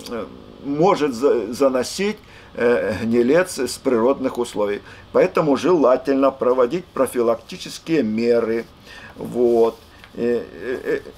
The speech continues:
и даже если у вас на пасеке есть больные и небольные, когда вы переставляете рамки, у вас производит заражение небольных семей. Поэтому будьте внимательны. Э, пожалуйста, друзья, выслушайте еще некоторую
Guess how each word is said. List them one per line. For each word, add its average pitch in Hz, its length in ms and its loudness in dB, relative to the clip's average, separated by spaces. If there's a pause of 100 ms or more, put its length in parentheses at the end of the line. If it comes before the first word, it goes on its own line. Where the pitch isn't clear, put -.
(140)
и 151 480 4
даже 147 320 2
если 147 260 2
у 131 40 2
вас 131 200 2
на 127 120 0
пасеке 127 420 -2
есть 120 200 -2
больные 123 540 0
и 135 220 0
небольные, 123 680 0
когда 139 240 2
вы 143 140 2
переставляете 127 800 0
рамки, 156 320 -2
у 120 160 -8
вас 131 180 0
производит 123 680 -6
заражение 127 880 -4 (480)
небольных 113 580 -4
семей. 110 440 -6
Поэтому 135 460 -2
будьте 165 280 -6
внимательны. 104 800 -6 (1900)
Э, 123 460 0 (280)
пожалуйста, 196 480 2
друзья, 175 380 2
выслушайте 151 580 -2
еще 135 400 4
некоторую 120 800 -2